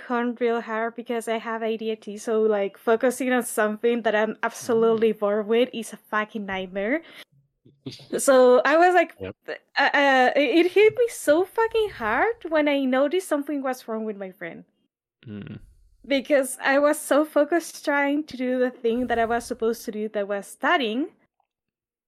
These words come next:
Speaker 1: I felt like I abandoned May, uh, in a way, uh, to, to her fate, because, like, as you said, all the, all the signals were there.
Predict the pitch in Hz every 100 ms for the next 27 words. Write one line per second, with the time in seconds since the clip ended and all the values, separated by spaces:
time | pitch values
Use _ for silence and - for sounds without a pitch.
0 | _ 262 262 262 269 285 415 381 349 339
1 | 269 - 254 247 262 320 427 339 226 196
2 | 180 180 - _ 262 240 226 254 247 233
3 | 214 202 185 202 _ _ _ _ - 233
4 | 226 220 220 240 226 226 240 254 226 -
5 | 349 269 247 285 277 320 277 269 285 262
6 | 262 262 233 - 330 262 - 233 254 262
7 | 262 254 247 240 226 226 - 247 247 269
8 | - 311 302 233 220 226 233 220 214 -
9 | _ 196 233 277 170 180